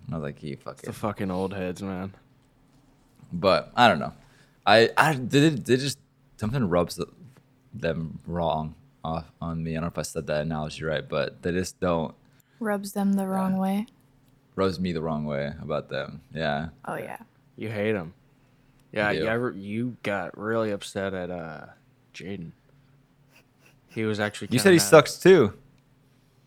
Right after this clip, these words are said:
Speaker 2: I, I know, but <laughs> you have a way different, you have a deeper hatred. I just, I
Speaker 1: His music
Speaker 2: ha-,
Speaker 1: sucks.
Speaker 2: I have the album on my phone. You know what I
Speaker 1: Damn,
Speaker 2: mean?
Speaker 1: dude,
Speaker 2: And I
Speaker 1: fake.
Speaker 2: listen to,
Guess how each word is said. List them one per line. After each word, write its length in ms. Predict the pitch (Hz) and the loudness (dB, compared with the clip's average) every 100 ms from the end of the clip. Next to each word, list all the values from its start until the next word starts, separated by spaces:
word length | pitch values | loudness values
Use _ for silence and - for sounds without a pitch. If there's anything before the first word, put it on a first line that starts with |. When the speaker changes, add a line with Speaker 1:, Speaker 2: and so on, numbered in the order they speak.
| - | -6
Speaker 2:
I, 200 | 104 107 - | -4 -4 -8
I 120 | 104 | -10
know, 340 | 101 139 - - _ _ _ _ _ _ _ | -6 -6 -6 -14 _ _ _ _ _ _ _
but 220 | 92 85 - - | -10 -8 -8 -10
<laughs> 160 | - - | -14 -6
you 160 | 120 | 0
have 180 | 113 107 | 0 0
a 80 | 98 | -6
way 320 | 90 104 110 | -4 -2 0
different, 460 | 98 101 - 90 78 - _ - | -2 -6 -8 -12 -14 -18 _ 0
you 60 | 151 | 2
have 80 | 139 | 2
a 20 | |
deeper 340 | 101 107 101 | 0 -2 -4
hatred. 280 | 98 90 87 | -6 -8 -2
I 80 | 107 | -2
just, 280 | 113 104 - _ _ _ _ _ _ _ _ _ _ _ _ - | 0 -4 -6 _ _ _ _ _ _ _ _ _ _ _ _ 4
I 200 | 131 214 | 8 8
Speaker 1:
His 160 | 196 180 | 8 4
music 200 | 85 117 | 2 4
Speaker 2:
ha-, 100 | 95 | 6
Speaker 1:
sucks. 240 | 87 107 | 6 6
Speaker 2:
I 80 | 147 | 8
have 200 | 160 127 | 8 6
the 100 | 110 | 4
album 380 | 117 123 113 113 | 6 4 2 0
on 100 | 98 | -2
my 80 | |
phone. 400 | - 127 127 - - _ _ - - - - - - - - - - - _ - - | -2 0 0 -4 -16 _ _ -14 -12 -12 -16 -20 -20 -20 -20 -20 -20 -20 _ -18 -8
You 80 | 113 | -2
know 40 | 110 | 0
what 40 | 107 | 2
I 20 | |
Speaker 1:
Damn, 80 | 104 | 2
Speaker 2:
mean? 100 | 107 | 0
Speaker 1:
dude, 20 | 110 | 2
Speaker 2:
And 100 | 107 | 2
I 80 | 104 | 4
Speaker 1:
fake. 80 | 110 | 2
Speaker 2:
listen 240 | 101 104 | 2 -2
to, 160 | 95 | -4